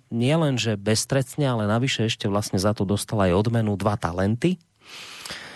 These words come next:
Ukryť človeka zapísaného v takomto zozname na fóre bolo samo o sebe trestané smrťou. Trest sa, samozrejme, vzťahoval aj na rodinných príslušníkov. Deti a vnúci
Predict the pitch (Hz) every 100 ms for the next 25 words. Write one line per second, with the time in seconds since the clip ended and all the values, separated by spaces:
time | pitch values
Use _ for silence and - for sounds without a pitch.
0 | - - - 170 185 196 160 - 135 131
1 | 143 120 110 113 123 - 120 123 117 -
2 | 120 170 160 127 117 117 120 113 110 104
3 | - 131 139 110 117 104 101 139 143 117
4 | 120 120 101 - - 113 117 - 120 95
5 | 87 113 127 147 147 139 131 - 139 151
6 | - - - 101 123 117 113 113 110 104
7 | - 120 113 104 104 107 101 95 104 104
8 | 101 92 - - 131 - 160 143 135 120
9 | 120 107 110 127 151 - 107 117 160 -
10 | 120